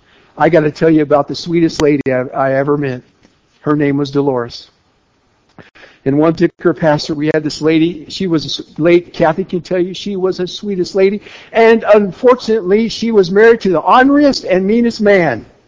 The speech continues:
Go figure. Her husband had been a World War Two P O W, and he was very bitter.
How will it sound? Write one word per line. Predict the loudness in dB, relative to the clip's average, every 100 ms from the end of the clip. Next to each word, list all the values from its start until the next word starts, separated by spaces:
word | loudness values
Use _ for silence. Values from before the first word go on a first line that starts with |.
| 2
Go | 2
figure. | 6 6 4 -2 -10 _ -20 _ _ _ _ _ _ _ _ 4
Her | 6 6
husband | 4 4 4 4
had | 4 4
been | 4 4
a | 2
World | 4 6 6
War | 6 4
Two | 2 0 0
P | 2 4
O | 6
W, | 6 4 2 -2 -6 _ _ -6
and | -2
he | 2 2
was | 2
very | 4 4
bitter. | 4 2 -2 -6